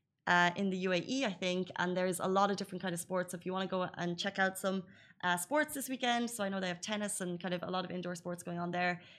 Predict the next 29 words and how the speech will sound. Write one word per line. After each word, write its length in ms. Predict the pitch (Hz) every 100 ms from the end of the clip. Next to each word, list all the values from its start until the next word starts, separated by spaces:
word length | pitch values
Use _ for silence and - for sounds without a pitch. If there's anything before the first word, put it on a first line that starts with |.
| -
It's 160 | 175
down 340 | - 185 185 185
in 380 | 175 175 175
Dubai 240 | 170 - 175
World 140 | 170
Trade 220 | 170 185 175
Center, 360 | 165 170 180 - - -
so 40 | 180
you 40 |
can 80 | 170
check 200 | 180 175
that 100 | 175
out. 200 | 175 170
And 140 | - 180 -
finally, 580 | 294 302 269 262 254 - - -
guys, 500 | 226 226 226 226 220 -
if 220 | 220 220
you 340 | 214 220 214 -
have 380 | 190 185 185 - -
kids 300 | 311 302 262
running 220 | 254 247
around 280 | 220 208 202
and 80 |
you're 60 | 190
looking 240 | 196 202
for 220 | 202 190 190
a 160 | -
very 340 | 180 208 220 220
fun 460 | - 202 196 196